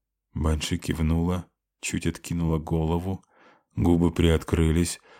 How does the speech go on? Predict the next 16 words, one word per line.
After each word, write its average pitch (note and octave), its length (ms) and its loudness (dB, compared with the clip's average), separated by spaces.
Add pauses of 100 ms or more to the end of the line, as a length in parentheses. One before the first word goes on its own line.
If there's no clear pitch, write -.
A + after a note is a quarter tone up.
(180)
глаза D#2+ 500 4
закатились E2 760 -2
точно E2 500 -4
в D#2 120 -4
экстазе, F2 720 0 (400)
к - 60 -10
щекам, F#2 440 2
которые F2+ 300 2
оставались F2+ 520 0
бледными F2+ 640 2
все F2+ 220 0
это F2 180 -2
время, F#2 500 2 (220)
впервые F2+ 760 4
прилил E2+ 600 2
румянец. - 840 -4